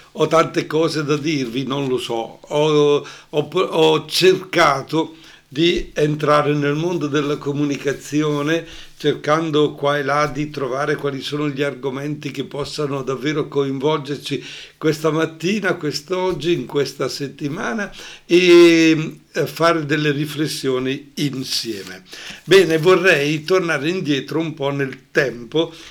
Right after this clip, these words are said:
nella settimana santa e nei giorni precedenti, e, eh, tornare a quel fatto che è successo nella parrocchia di Fiumicello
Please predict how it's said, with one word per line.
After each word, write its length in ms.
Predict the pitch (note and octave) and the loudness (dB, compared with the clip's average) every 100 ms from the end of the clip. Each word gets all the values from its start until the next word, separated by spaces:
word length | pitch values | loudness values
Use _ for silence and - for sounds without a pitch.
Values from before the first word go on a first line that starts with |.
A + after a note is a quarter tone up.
| - | -12
nella 800 | C3+ D3+ D3 D3 C#3+ C#3 C#3 C3 | -2 0 2 4 4 4 4 0
settimana 580 | - D3 D3 C3+ C#3 C3 | -4 -8 -6 -6 -4 -8
santa 580 | - C#3 D3 D#3 C#3 C#3 | -6 -2 -2 -2 -4 -4
e 80 | B2+ | -2
nei 220 | C3+ B2 | -4 -8
giorni 400 | A2 D3+ D3 C#3 | -6 -6 -4 -6
precedenti, 1000 | C#3 C3+ C3 C3+ C#3 D3 C3+ A#2 F3+ F#3 - - - _ F#3 | -4 -6 -6 -4 0 -2 -4 -6 -6 -6 -16 -20 -20 _ 4
e, 260 | G3 - - | 4 2 0
eh, 600 | D#3+ D#3 D3+ D3+ D3 C#3+ | 2 4 2 2 0 0
tornare 540 | F#3+ G3 E3 C3+ C#3 | 0 0 0 -2 -2
a 40 | C#3+ | -2
quel 220 | D#3+ F3 | 0 0
fatto 720 | E3+ C#3+ C3 - - D3 C#3+ | 0 -2 -2 -6 -2 0 0
che 260 | B2 C3+ C3+ | -2 -2 -2
è 20 | |
successo 760 | C3+ D#3+ - - C3 B2+ - C#3+ | -4 -12 -6 -4 -4 -6 -4 -2
nella 420 | C#3 B2+ B2+ B2 - - | -2 0 -2 -4 -14 -4
parrocchia 500 | E3+ F3+ E3+ - D#3+ | 0 2 2 2 -2
di 140 | C3 C#3 | -2 -6
Fiumicello 960 | - C#3 C#3+ C#3 D3 D3+ C#3+ C#3+ C#3+ | -6 -6 -4 -2 0 0 2 0 -2